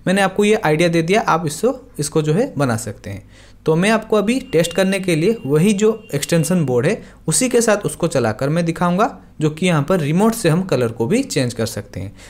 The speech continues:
सिंपल सा उपाय है, बस यहाँ पर on off ही होगा। On off होने से ये जो लाइट है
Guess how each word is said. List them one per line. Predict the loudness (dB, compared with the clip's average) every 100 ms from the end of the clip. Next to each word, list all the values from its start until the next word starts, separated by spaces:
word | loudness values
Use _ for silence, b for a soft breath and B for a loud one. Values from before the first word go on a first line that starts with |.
| B
सिंपल | -2 0 2 2
सा | 2 0
उपाय | 0 2 2
है, | 2 0
बस | 0 0 0 0
यहाँ | 0 0
पर | 0 -2 2
on | 2 2 0
off | 0 0
ही | 0
होगा। | 2 2 2 -2 B B B B B
On | 2 2
off | 2 0
होने | 0 0
से | 0 0
ये | 0 0
जो | 0
लाइट | 2 2 2 2
है | 0